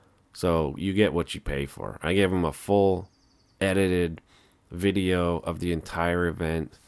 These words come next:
It, it wasn't, it, yeah, so they, they, they re-, they got what they're, you know, they paid for, I guess, too.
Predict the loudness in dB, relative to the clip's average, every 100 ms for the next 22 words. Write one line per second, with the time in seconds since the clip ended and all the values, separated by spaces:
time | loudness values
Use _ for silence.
0 | _ _ _ _ -4 -2 -2 2 2 4
1 | 4 2 -2 _ _ _ _ _ _ _
2 | _ _ _ _ _ _ _ _ _ _
3 | -4 -4 -6 _ 0 0 0 2 2 2
4 | -2 _ _ _ _ _ _ _ _ _
5 | _ -8 -8 -8 -4 -2 0 0 0 0
6 | 2 6 6 4 0 0 -4 -4 -10 -6
7 | -4 -4 -6 -8 -6 -4 -4 -4 -6 -4
8 | -6 -8 -10 -6 -4 -4